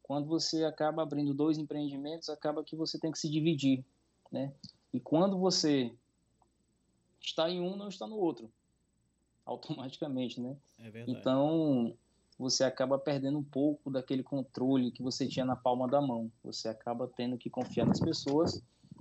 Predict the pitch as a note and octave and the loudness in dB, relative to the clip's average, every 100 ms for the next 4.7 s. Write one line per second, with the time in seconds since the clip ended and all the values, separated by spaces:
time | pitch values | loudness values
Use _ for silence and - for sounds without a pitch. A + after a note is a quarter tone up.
0 | - A#2 B2+ - - B2 B2+ - C3 B2 | -6 -2 -2 -4 -2 0 0 -4 -2 -2
1 | - - B2 B2 A#2 B2 B2+ - B2 A#2+ | -4 -2 0 0 -2 -4 -6 -2 4 4
2 | B2 B2 - B2+ A#2+ B2+ - C#3 D3 D3 | 2 -2 -2 -2 -2 -4 -8 -4 0 2
3 | D3 C3+ - A#2+ - B2 - B2+ B2 A#2+ | 2 0 -4 -6 -4 -4 -2 -2 -2 -2
4 | B2 B2 C3 C#3+ C#3+ D#3 | -2 -2 0 4 4 4